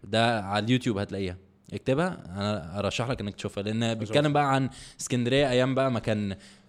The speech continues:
Speaker 1: هو جايب بقى عائلات دلوقتي في اسكندريه، واحد ايطالي، آه، واحد ارميني، واحد جريك، واحد يهودي، و-، وواحد مسلم عادي، مجمع بقى كلهم وبيشرحوا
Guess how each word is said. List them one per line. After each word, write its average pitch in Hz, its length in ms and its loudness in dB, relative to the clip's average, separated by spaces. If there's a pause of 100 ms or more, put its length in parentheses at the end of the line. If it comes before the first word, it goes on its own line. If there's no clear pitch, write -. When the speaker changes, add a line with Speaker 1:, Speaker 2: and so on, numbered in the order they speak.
(120)
Speaker 1:
هو 123 180 6
جايب 139 200 8
بقى 131 400 4
عائلات 113 380 2
دلوقتي 123 300 2
في - 60 -10
اسكندريه، 120 520 0 (360)
واحد 117 220 0
ايطالي، 120 460 2 (360)
آه، 98 680 -2
واحد 110 420 -2
ارميني، 120 680 2 (280)
واحد 117 340 -4
جريك، 127 460 0 (340)
واحد 110 460 -4
يهودي، 131 560 6 (360)
و-، 107 120 -8 (140)
وواحد 113 640 0
مسلم 120 520 2
عادي، 135 220 0
مجمع 127 420 -2
بقى 135 120 -2
كلهم 139 320 2
وبيشرحوا 120 960 0